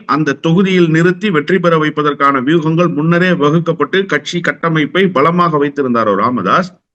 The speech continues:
ஏன் சௌமியா அன்புமணியை வெற்றி பெற வைக்கிறதுக்கான வியூகங்களை வகுக்க முடியல? என்ன காரணம்?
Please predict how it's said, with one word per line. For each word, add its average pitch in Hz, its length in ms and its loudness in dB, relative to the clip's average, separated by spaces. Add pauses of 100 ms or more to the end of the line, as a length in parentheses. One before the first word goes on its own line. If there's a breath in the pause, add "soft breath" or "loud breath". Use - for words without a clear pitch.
(360 soft breath)
ஏன் 220 240 0
சௌமியா 202 500 0
அன்புமணியை 156 560 -2
வெற்றி 147 220 0
பெற 156 160 0
வைக்கிறதுக்கான 123 560 -2
வியூகங்களை 135 460 0
வகுக்க 139 300 0
முடியல? 117 320 0 (760)
என்ன 180 300 2
காரணம்? 147 580 0